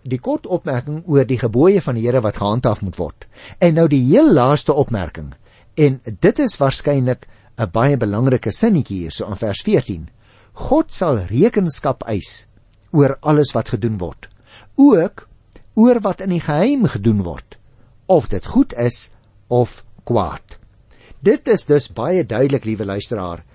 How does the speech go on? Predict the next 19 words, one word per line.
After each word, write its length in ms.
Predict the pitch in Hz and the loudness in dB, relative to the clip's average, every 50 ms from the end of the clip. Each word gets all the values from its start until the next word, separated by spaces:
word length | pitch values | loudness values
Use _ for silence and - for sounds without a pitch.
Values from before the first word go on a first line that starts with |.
| _ _ _ _ _ _ | _ _ _ _ _ _
Prediker 580 | - 233 311 339 320 - - - 98 101 - - _ _ _ _ - - - _ _ - | -2 2 2 2 2 2 -2 -2 -4 -8 -8 -12 _ _ _ _ -20 -20 -20 _ _ -2
kan 160 | 240 294 320 | 0 0 0
nie 140 | 359 330 160 | 0 0 0
reg 280 | 123 135 170 180 - | 0 0 -2 -4 -6
verstaan 680 | - 143 - - - - - - 196 190 190 202 196 156 | -8 -8 -8 -8 -8 -10 -6 -6 -4 -2 0 0 0 0
word 380 | 110 101 90 - - - - - _ _ _ _ _ | -2 -4 -6 -6 -10 -16 -20 -20 _ _ _ _ _
sonder 480 | - - - - 220 233 226 233 240 | -14 -10 -4 0 2 2 2 2 2
om 160 | 226 175 143 | 0 0 -2
hierdie 320 | 110 92 110 131 139 143 117 | -4 -2 -2 0 0 0 -2
laaste 460 | 101 92 98 117 139 135 - - - | -4 -4 -4 -4 -4 -4 -4 -6 -8
verse 400 | - - 113 101 98 - - 98 | -6 -6 -4 -4 -4 -6 -8 -10
te 120 | - - 90 | -10 -10 -10
lees 320 | 82 85 80 71 - - 69 | -8 -10 -10 -10 -12 -14 -14
nie. 140 | 64 - - _ - - _ _ _ _ _ - - - - - | -16 -20 -20 _ -20 -20 _ _ _ _ _ -20 -20 -20 -6 0
Jy 180 | - 160 190 226 | 2 4 4 4
moet 200 | 240 226 180 220 | 4 2 2 2
jou 80 | 190 156 | 4 2
hele 460 | 123 92 101 120 175 233 277 302 302 | 2 2 2 4 4 4 4 4 0
lewe 520 | 240 139 120 123 143 156 151 165 151 143 | 0 2 2 4 2 2 2 0 0 -2